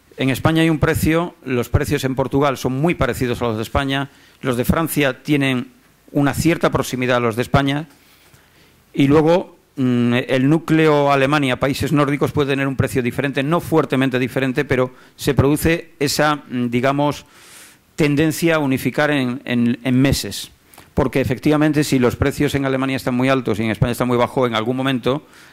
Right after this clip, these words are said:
ah, está el efecto transporte, que es importante, ¿no? Pero en algún momento puede haber fuga de, de,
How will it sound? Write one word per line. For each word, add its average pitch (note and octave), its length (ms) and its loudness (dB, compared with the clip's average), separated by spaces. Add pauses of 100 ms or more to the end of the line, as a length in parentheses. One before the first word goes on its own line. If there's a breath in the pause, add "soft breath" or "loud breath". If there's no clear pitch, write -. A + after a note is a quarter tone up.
(160 loud breath)
ah, - 200 -12
está C#3 220 -2
el C#3+ 60 0
efecto B2 300 -4
transporte, A2+ 600 -2
que G#2 200 0
es F#2+ 100 -6
importante, A#2+ 480 2
¿no? E3 140 4 (260 loud breath)
Pero B2+ 180 0
en A2+ 40 -2
algún A#2 180 0
momento C3+ 320 0
puede B2+ 140 4
haber B2+ 140 2
fuga C3+ 360 2
de, B2 300 0
de, A2+ 580 -2